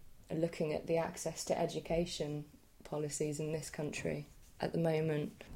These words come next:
Uh, where you live determines where you go to school to a large extent,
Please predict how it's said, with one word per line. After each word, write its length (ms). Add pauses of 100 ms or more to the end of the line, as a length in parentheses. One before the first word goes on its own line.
Uh, 180
where 260
you 180
live 560
determines 960
where 180
you 140
go 160
to 160
school 320
to 220
a 20
large 300
extent, 680